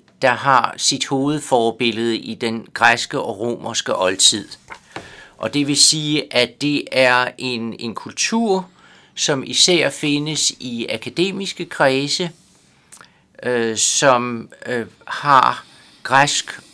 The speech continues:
øh, og latin, sprogkundskaberne i græsk og lu-, latin, og den litteratur, som udfolder sig på de to, øh, sprog, øh, som,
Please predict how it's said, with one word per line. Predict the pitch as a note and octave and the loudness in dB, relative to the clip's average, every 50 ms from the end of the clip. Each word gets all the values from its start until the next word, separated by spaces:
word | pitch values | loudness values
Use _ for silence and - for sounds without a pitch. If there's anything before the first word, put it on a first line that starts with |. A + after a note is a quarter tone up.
| - | -6
øh, | - B2 A#2+ A#2 A#2 | -4 -2 -2 -2 -2
og | G#2+ - - B2 A#2+ | -2 0 0 0 0
latin, | A#2 A2+ - - C#3+ C3 A2 - F2+ - - - | 0 -2 -2 -4 -6 -6 -8 -10 -14 -18 -12 -10
sprogkundskaberne | - - - - C3 D3 D#3+ E3 E3 - F3+ D3 C3 - - - A#2+ A2 G2+ - - A2 G#2+ G#2+ A2 G#2+ G2+ _ _ _ _ _ _ _ _ | -10 -10 -4 0 2 2 2 2 0 -4 -4 -2 -2 0 0 0 0 0 -2 -2 -2 -2 -2 -2 -4 -8 -12 _ _ _ _ _ _ _ _
i | - - | -14 -8
græsk | - A2 A#2+ B2 C3 C3 - - | 0 2 4 4 4 2 0 -4
og | C#3 A2+ | -4 -4
lu-, | A2+ A2 A2 - _ _ _ _ | -4 -8 -10 -12 _ _ _ _
latin, | - A#2+ A#2+ A#2 - - F#3 E3+ C3+ - | -4 -4 -2 -2 -2 -2 -2 -4 -6 -8
og | F#2+ A2+ - | -10 -6 -2
den | - D3+ A#2+ E2+ - - _ _ _ _ _ _ _ _ _ | 0 0 0 -2 -8 -16 _ _ _ _ _ _ _ _ _
litteratur, | B2 C3 C3+ - C3 B2 A#2+ B2 - - - - G3+ G3+ D#3+ - - - - - _ _ _ - | -8 -6 -2 0 0 0 0 0 0 0 0 0 -2 -2 -2 -4 -4 -6 -8 -10 _ _ _ -6
som | - - D3+ C#3 C3 | -2 -2 -2 -2 -2
udfolder | - E3+ F3 E3+ D#3+ - E3+ C#3 A2+ F#2 - C3+ A2+ | -2 -2 -2 -2 0 4 4 4 4 4 0 -2 -2
sig | - - - A#2+ G#2+ G#2+ A2 A2 G#2+ _ _ _ _ _ _ _ - | 0 2 4 4 6 4 4 0 -4 _ _ _ _ _ _ _ -6
på | - C#3+ | -4 -4
de | C3+ - C#3 | -4 -4 -6
to, | - - - D#3+ C3+ - - - _ _ _ _ _ _ _ _ - | -4 -2 -2 0 -2 -2 -6 -12 _ _ _ _ _ _ _ _ -8
øh, | B2+ A#2+ A#2 A2 | -6 -4 -2 -2
sprog, | - - - - - C#3 C3+ - - - - - _ _ _ _ _ _ _ _ _ _ _ _ - | -2 -4 -2 0 2 2 2 2 -2 -8 -18 -20 _ _ _ _ _ _ _ _ _ _ _ _ -8
øh, | A2+ B2 A#2+ A2+ A2 | -6 -4 -2 -2 0
som, | G#2+ - - C#3+ C3 A#2+ A2 - | 0 2 4 4 2 2 0 -6